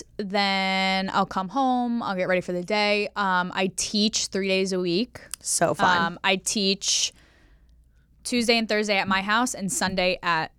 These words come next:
Speaker 1: somebody's, somebody else's house, exclusive. <laughs> Um, so I teach three days a week, and then we film the podcast either Monday or Tuesday.
Speaker 2: Mm-hmm.
Speaker 1: Um, every day is so different now that I'm realizing it.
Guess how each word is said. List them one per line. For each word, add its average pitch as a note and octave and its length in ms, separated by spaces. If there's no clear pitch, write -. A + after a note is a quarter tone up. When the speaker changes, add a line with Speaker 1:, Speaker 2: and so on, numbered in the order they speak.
Speaker 1:
somebody's, F3 640
somebody G3 260
else's - 240
house, - 380
exclusive. - 640
<laughs> A#3+ 420
Um, G3+ 120
so F#3 680
I F3 340
teach - 280
three G#3 160
days F#3 240
a F3 80
week, D4 460
and F#3+ 240
then F3+ 420
we F#3 100
film F#3 240
the F3 80
podcast F3 800
either E3 640
Monday E3 340
or F3 60
Tuesday. G#3 760
Speaker 2:
Mm-hmm. - 1120
Speaker 1:
Um, F3 460
every G3 180
day G3+ 160
is F#3 140
so F3+ 200
different F3 360
now B1 140
that B1+ 100
I'm - 120
realizing F#3+ 460
it. F#3+ 180